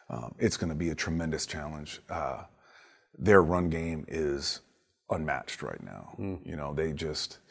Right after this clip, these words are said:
Speaker 1: and it's not just, it's, it, and it's everything. Like, sometimes you might say, "Oh, they're just a smash mouth team. They're gonna be physical." And then you might say, "Oh, they're, well, they're a gimmick team, uh,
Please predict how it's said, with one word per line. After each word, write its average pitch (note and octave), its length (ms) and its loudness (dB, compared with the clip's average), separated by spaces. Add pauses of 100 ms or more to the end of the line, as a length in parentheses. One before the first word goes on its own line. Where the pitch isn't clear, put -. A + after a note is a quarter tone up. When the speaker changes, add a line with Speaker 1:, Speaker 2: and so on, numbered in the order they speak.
(360)
Speaker 1:
and G2+ 160 2
it's - 160 2
not G2 320 6
just, F#2+ 400 4
it's, - 200 2
it, A#2 180 2 (460)
and G#2+ 120 2
it's G#2+ 180 0
everything. E2+ 600 6
Like, F2+ 220 0
sometimes G2+ 500 4
you F#2+ 60 4
might E2+ 220 2
say, F2+ 240 4
"Oh, F2+ 100 2
they're F2 100 0
just F2+ 300 -2
a E2+ 60 -4
smash F#2 420 2
mouth F2 240 -2
team. F2 240 -2
They're F2+ 100 0
gonna F2 160 -2
be E2+ 120 -2
physical." E2+ 640 -2 (340)
And F2+ 100 -2
then F2+ 100 0
you F#2 80 4
might F#2 200 2
say, F#2 220 4
"Oh, F2+ 60 2
they're, F2+ 260 2
well, E2+ 120 4
they're F2 200 2
a E2+ 40 2
gimmick F2+ 360 0
team, F2+ 320 0
uh, D#2+ 220 -4